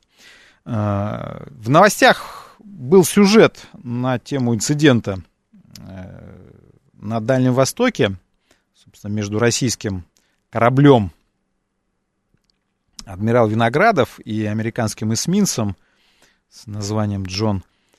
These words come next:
Маккейн. Помните, был такой политик, м, достаточно радикальный в отношении России, э, тоже призывал Россию всё время наказать.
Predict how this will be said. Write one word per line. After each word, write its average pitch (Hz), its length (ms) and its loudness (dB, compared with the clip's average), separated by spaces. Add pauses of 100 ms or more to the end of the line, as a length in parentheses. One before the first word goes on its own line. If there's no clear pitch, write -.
(140)
Маккейн. 143 640 -2
Помните, 113 440 -4
был 95 140 -14
такой 98 380 -16 (520)
политик, 131 600 -2 (220)
м, 101 240 -12
достаточно 101 640 -12 (380)
радикальный 156 760 4
в 127 40 -2
отношении 127 500 -4
России, 117 720 -2 (560)
э, 101 320 -14 (100)
тоже 101 200 -12
призывал 104 640 0 (100)
Россию 104 420 -12
всё - 160 -16
время 101 220 -8
наказать. 110 580 -6